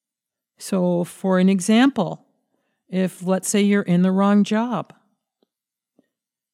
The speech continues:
if you become a meditator, it won't be long before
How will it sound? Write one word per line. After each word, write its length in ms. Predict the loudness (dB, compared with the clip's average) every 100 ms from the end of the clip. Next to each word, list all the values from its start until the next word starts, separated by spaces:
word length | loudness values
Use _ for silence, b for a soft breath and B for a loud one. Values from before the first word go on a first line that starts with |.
| _ _ _ _ _ _ _
if 180 | -6 -4
you 120 | -2
become 420 | -2 -4 2 4
a 40 |
meditator, 760 | 6 4 0 -4 -6 -4 -6 -8 _ _ _ _ _ _ _
it 120 | -6
won't 360 | -4 0 0 0
be 140 | 0
long 640 | 0 0 2 0 -2 -4 -8 _ _ _ _ _ _ _ _ _
before 840 | -4 -4 -4 -2 0 2 2 -2